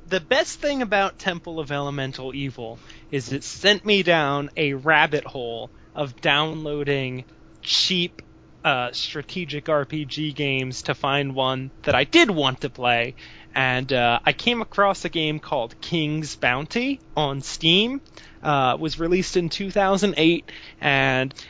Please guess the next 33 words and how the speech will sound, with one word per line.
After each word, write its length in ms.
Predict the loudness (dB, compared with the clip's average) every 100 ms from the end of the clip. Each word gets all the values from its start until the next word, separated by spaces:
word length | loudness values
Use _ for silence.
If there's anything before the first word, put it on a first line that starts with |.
| -20 0
I 160 | 4 4
love 260 | 4 2
it. 80 | 0 -8 -10
It's 280 | -6 -6 -2
a, 320 | 0 2 0 0
uh, 360 | 0 0 -2 -4 -20 -20 -20 -20 -20 -2
i-, 140 | -2 0
it's 180 | -2 -2
a 40 |
game, 580 | 2 2 2 0 -6 -4 -4
uh, 140 | -4 -8 -2
it's 180 | -2 6
very 220 | 6 6
similar 400 | 2 0 0 0
to 360 | 2 4 6 4
Heroes 500 | 2 4 4 4 0
of 160 | -4
Might 280 | 2 4 6
and 120 | 4 2
Magic, 640 | 4 4 4 2 2 -6 -6
uh, 40 | -2
and 300 | 0 -2 -2
those 280 | -2 -2 0
kind 320 | 0 4 2
of 80 | 4
games, 600 | 4 4 2 -2 -6 -2
and 420 | 0 0 -4 -8 -14 -18 -20 -16 2
I, 760 | 4 6 4 2 0 0 -2 -6 -20 -20 -16
uh, 460 | -14 -12 -12 -12 -10 -2
can't 260 | 0 0
stop 360 | 2 6 6 4
playing 400 | 2 4 2 2
it. 200 | -2